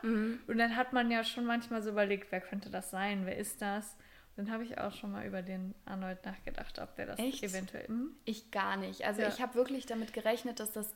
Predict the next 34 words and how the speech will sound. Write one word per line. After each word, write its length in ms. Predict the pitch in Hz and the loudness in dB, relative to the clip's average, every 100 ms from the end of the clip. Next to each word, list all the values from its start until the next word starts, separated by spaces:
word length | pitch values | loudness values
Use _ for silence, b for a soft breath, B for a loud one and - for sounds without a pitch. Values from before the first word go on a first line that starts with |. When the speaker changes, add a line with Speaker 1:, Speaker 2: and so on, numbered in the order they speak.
| - | 4
Speaker 1:
irgendein 920 | 240 285 277 269 262 226 220 220 220 220 B B - | 6 6 4 4 2 2 2 2 0 -2 B B -12
Cop 360 | - 240 - - | -2 -2 0 2
ist, 360 | 254 240 - | 4 4 2
der 400 | 226 220 220 208 - | 2 4 4 2 -4
in 180 | 220 208 | -2 2
seinem 760 | 220 214 214 208 202 196 196 B B B - | 4 4 4 2 2 0 -2 B B B -4
kleinen 1000 | 233 220 226 240 247 233 226 226 202 - - - - - - | 0 4 4 4 2 2 2 0 -2 -8 -14 -20 -20 -6 6
Örtchen 540 | 233 254 - 262 254 | 8 8 2 4 4
Speaker 2:
<laughs> 60 | 226 | 6
Speaker 1:
sitzt 540 | 240 294 - - - 226 | 4 2 2 0 2 2
und 240 | 220 208 | 2 4
an 140 | 220 | 4
den 140 | 226 214 | 4 0
Computer 720 | 240 220 214 247 262 269 262 | 0 0 0 -2 0 2 4
und 100 | 226 | 4
nichts 200 | 233 - | 0 0
zu 100 | - 208 | -2 0
tun 260 | 254 269 269 | 2 4 4
hat, 100 | 262 | 4
weil 140 | 220 214 | 2 4
da 100 | 220 | 2
nichts 260 | 220 - | 0 -2
passiert. 600 | - 208 - 233 294 320 | -6 -4 0 2 4 6
Speaker 2:
Ja. 200 | 233 208 B B B - | 6 4 B B B 4
Speaker 1:
Ähm, 220 | 226 226 | 6 8
außer, 280 | 220 226 233 | 8 6 2
dass 120 | 226 | 0
mal 160 | 226 208 | -2 0
irgendjemand 500 | 220 226 226 220 214 | 0 2 2 0 0
betrunken 580 | 214 240 233 - 214 220 | 0 0 -2 -2 -2 0
irgendwo 300 | 214 220 208 | 0 0 0
gegenfährt 560 | 240 269 277 277 277 | 2 2 2 0 2
oder 160 | 247 262 | 0 0
sowas. 320 | 254 285 302 | 0 0 0